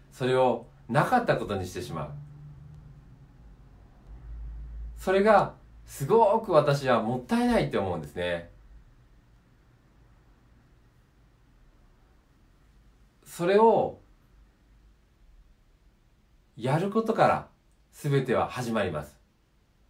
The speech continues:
なので、私は、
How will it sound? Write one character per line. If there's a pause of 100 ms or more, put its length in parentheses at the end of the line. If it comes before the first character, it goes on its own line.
(800)
な
の
で、
私
は、